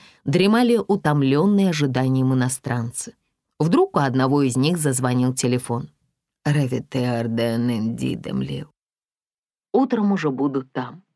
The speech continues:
Армянский, диалектное. Спросонья пробормотал он,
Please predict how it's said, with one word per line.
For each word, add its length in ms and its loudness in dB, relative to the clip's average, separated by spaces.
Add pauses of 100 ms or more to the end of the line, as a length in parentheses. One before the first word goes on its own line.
(120)
Армянский, 880 -4 (220)
диалектное. 840 -4 (680)
Спросонья 720 0
пробормотал 760 -2
он, 220 -2